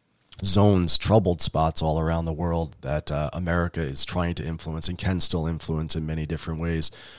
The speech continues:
But we are truly in the middle stage, it seems like, of a great, um, a great decline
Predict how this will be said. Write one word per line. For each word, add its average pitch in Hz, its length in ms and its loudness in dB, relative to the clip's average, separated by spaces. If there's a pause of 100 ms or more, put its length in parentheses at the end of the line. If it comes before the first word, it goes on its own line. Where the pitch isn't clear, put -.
(140)
But 101 140 -2
we 117 180 6
are 113 120 10
truly 98 720 4 (300)
in 104 340 2
the 90 100 2
middle 101 340 4
stage, 82 380 2
it 78 100 -2
seems 80 380 2
like, 71 360 -6
of 87 160 -4
a 85 60 -4
great, 85 480 -2 (580)
um, 147 720 -6
a - 80 -8
great 90 280 0
decline 80 640 -4